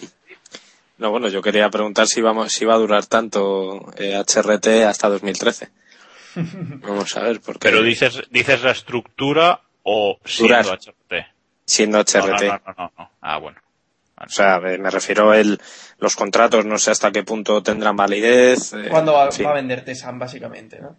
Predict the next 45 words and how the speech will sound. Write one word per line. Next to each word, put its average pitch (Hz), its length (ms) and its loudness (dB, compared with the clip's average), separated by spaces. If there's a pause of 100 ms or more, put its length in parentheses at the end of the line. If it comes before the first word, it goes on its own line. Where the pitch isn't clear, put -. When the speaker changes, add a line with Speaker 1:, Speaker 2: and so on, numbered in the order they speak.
(100)
Speaker 1:
Sí, 135 220 4
básicamente 110 560 2
porque 110 240 -2
no 107 120 0
lo 101 120 2
sé, 160 180 4
a 156 80 6
lo 101 60 0
mejor, 98 240 -2
oye, 127 180 2
le 120 80 0
saca 101 260 0
rentabilidad, 104 560 0
el 113 100 0
equipo 104 240 -2
va 101 120 4
para 101 160 4
adelante 131 320 2
y 156 60 2
yo 110 80 -2
me 101 80 0
alegraré 101 400 0
muchísimo 120 560 -4
de 107 80 0
que 104 80 -2
haya 104 100 2
una 104 140 0
bandera 101 260 -2
española 107 640 2
en 98 80 -4
la, 95 320 -4
en - 120 -6
la 98 120 2
Fórmula 104 400 0
uno 123 180 0
en 117 60 -2
un 104 120 -4
equipo 101 300 0
decente. 98 460 -4 (420)
Speaker 3:
Yo 123 120 -4
me 127 40 -2
Speaker 1:
Pero 98 240 4
Speaker 3:
pregunto 90 120 0
otra 98 180 -6
cosa, - 260 -4